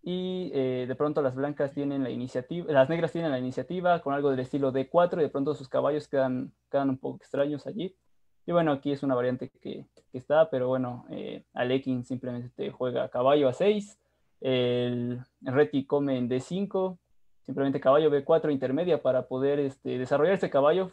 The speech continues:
un tema interesante. Mi caballo está en B ocho, ¿cómo logro que se desarrolle? Pues simplemente caballo A seis y me come en D cinco, caballo B cuatro y caballo por D cinco, que es lo que va a venir.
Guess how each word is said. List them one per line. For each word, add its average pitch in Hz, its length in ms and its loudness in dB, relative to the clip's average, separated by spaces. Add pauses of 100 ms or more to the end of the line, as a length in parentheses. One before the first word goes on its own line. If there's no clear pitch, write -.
un 147 240 -6
tema 156 200 0
interesante. 180 720 -4 (200)
Mi 131 100 -10
caballo 147 240 6
está 151 160 2
en 147 80 4
B 147 80 6
ocho, 165 260 2
¿cómo 147 260 0
logro 143 580 2
que 131 100 -6
se 131 80 -6
desarrolle? 139 600 0
Pues 131 200 -8
simplemente 135 380 -2
caballo 135 280 2
A 131 40 4
seis 160 260 -4
y 135 60 -4
me 123 100 -6
come 131 220 -2
en 127 40 -4
D 127 140 -4
cinco, 160 400 -8
caballo 131 260 0
B 127 140 -4
cuatro 175 340 0
y 175 60 -4
caballo 131 220 2
por - 180 -6
D 127 140 -4
cinco, 160 260 -10
que 135 80 -18
es 135 60 -6
lo 131 80 -8
que 131 100 -6
va 127 60 2
a - 20 0
venir. 147 320 -2